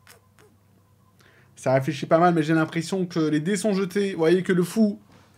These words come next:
en F un, ne fait rien. Le cavalier est cloué. La tour est inutile. Et nous, toutes nos pièces sont sur le roi. C'est majestueux. Notre roi est à l'abri en plus. Derrière ses pions très solides, le pion F sept. Majestueux. Hein, il est majestueux, le pion F sept.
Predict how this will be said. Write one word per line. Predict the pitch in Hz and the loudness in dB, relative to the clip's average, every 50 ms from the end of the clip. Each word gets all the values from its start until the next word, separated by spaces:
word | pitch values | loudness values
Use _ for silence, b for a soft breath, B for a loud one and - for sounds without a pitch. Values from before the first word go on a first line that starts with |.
| b b b b b | b b b b b
en | - 151 156 165 | 2 4 4 6
F | 156 - | 6 6
un, | 190 180 175 | 6 6 6
ne | 175 | 6
fait | 156 - 185 | 4 4 4
rien. | 180 156 180 202 202 196 185 | 4 4 4 4 4 4 4
Le | 185 | 4
cavalier | 185 180 202 190 190 190 202 196 | 4 4 2 2 2 2 2 0
est | 185 185 | 0 0
cloué. | - 233 247 240 247 240 233 220 208 - - - b b b b b b - | 0 0 2 2 2 2 0 -2 -2 -6 -8 -16 b b b b b b 2
La | 156 185 180 | 4 4 4
tour | 175 - 220 220 208 190 180 - _ _ - | 4 4 4 4 4 2 -2 -12 _ _ -8
est | 190 190 175 - - | -6 -6 -4 0 0
inutile. | 233 226 226 - - - 226 226 196 180 - - - - - - | 2 2 0 -2 -2 0 0 0 0 0 -4 -8 -14 -12 -4 2
Et | 165 180 | 4 4
nous, | 190 208 | 4 4
toutes | 180 - - 185 - | 2 -2 -4 -2 0
nos | 214 214 - | 0 0 2
pièces | - 226 208 202 196 - - - b b b b b b b b b | 4 4 4 4 2 -2 -12 -18 b b b b b b b b b
sont | - - - 247 220 | -6 -2 0 0 2
sur | - - 220 | 4 4 6
le | 214 208 | 8 8
roi. | 208 190 196 202 202 196 190 - - - _ _ _ _ | 8 8 8 6 6 6 4 2 -2 -14 _ _ _ _
C'est | - - - - 175 170 170 | -20 -18 -2 2 2 4 4
majestueux. | 160 165 170 165 160 160 175 170 - - 202 196 | 4 4 4 4 4 4 0 -2 -2 -2 0 2
Notre | 185 180 175 - 196 | 4 4 4 4 4
roi | 190 190 214 202 | 4 4 4 4
est | 185 208 | 4 4
à | 190 | 4
l'abri | 185 180 180 196 | 4 4 2 2
en | 208 202 185 | 0 0 0
plus. | 185 - 214 185 - - b b b b b b b b - | -2 -2 -6 -6 -8 -12 b b b b b b b b 4
Derrière | 151 170 175 175 | 4 4 4 4
ses | - 190 | 2 0
pions | 180 - 196 196 | 0 2 0 -2
très | 180 - 220 185 | 0 0 0 0
solides, | - 208 202 185 208 185 | 2 0 0 2 4 6
le | 180 190 | 6 6
pion | 175 185 202 190 190 | 6 6 2 2 2
F | 185 | 2
sept. | - 208 190 - B B B B B B | 2 0 0 0 B B B B B B
Majestueux. | - 151 160 165 156 185 196 180 - - 220 98 - - - - | 4 4 6 6 6 4 2 0 0 0 0 0 -2 -4 -6 -2
Hein, | 135 151 151 | 0 0 2
il | 143 139 | 2 2
est | 139 | 2
majestueux, | 156 180 180 180 185 185 175 - - 202 | 2 4 4 4 4 2 0 -2 -2 -2
le | 180 160 | -2 0
pion | 160 - 170 165 | 0 0 0 0
F | 160 | 0
sept. | 160 - 175 165 - - | 0 0 0 -2 -2 -8